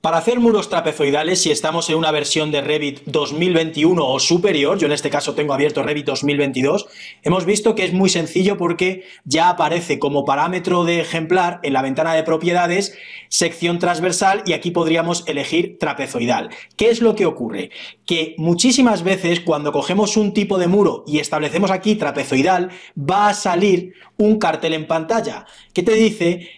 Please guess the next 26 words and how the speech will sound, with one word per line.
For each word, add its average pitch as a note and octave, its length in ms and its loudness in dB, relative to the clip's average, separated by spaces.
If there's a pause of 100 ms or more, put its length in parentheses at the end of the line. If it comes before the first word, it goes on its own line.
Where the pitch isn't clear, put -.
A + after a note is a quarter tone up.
"Este A3+ 460 2
tipo D#3 320 0
de D3 100 0
muro A3 320 4
no G3+ 180 4
es A#3 140 2
compatible G3+ 760 2
con E3 160 0
la D3 100 -2
sección G3+ 500 0
transversal E3+ 800 0
cónica. F3+ 500 -2 (240)
Establezca F#3 960 0
una B3 320 4
capa - 460 -4
en E3 120 -4
el E3 180 -2
tipo B3 300 4
de E3+ 120 -2
muro E3 360 2
para D#3+ 220 -2
que D3+ 80 0
tenga G#3+ 340 4
un G#3 140 0
grosor E3+ 500 0
variable". D3 600 -4